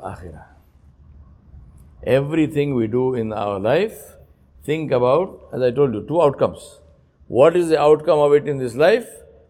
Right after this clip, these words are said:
What is the equal, automatic outcome? What, same thing, one is happening here, one is happening there. Focus on that one and say, "When I stand before Allah subhanahu wa ta'ala, what am I bringing there with it, with me?" Because whatever is here,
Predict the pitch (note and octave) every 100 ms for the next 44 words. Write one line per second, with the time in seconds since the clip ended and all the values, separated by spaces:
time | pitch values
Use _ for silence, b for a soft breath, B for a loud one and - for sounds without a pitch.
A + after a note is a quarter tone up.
0 | - A2 D3 D#3 D3 B2 C3 B2 C#3 D3+
1 | D3+ D3 D3+ C3+ - - - - _ _
2 | _ _ _ _ _ _ C#3+ E3+ G#3 A#3
3 | A3 F#3 - F#2+ G#2+ D#3 - - E3+ G#3+
4 | G#3 G#3 D#3 F#3 F3+ F#3+ F3+ F#3 G3 F3
5 | E3+ E3+ E3 D#3 C#3+ G2 - - _ _
6 | _ _ _ _ _ _ _ _ _ -
7 | _ - - _ - - E3 F#3+ D#3 C3
8 | C3 B2 C3 A#2 A2 C3+ B2+ A#2+ A2 -
9 | C#3+ C#3 A#2+ A2 A2 A2 A2 A2 G2+ G#2+
10 | G#2 G2+ A2+ A2+ G#2+ G2 G#2+ A#2+ - A2
11 | G#2 F#2 G2 G#2 G2+ F#2+ F#2+ F2 E2+ E2
12 | F2+ E2+ D#2+ - - _ _ - - -
13 | - _ - - - - A2 B2+ A2+ C3+
14 | F#3 G3+ F#3 F3+ D#3+ C3+ D3+ D#3 F3+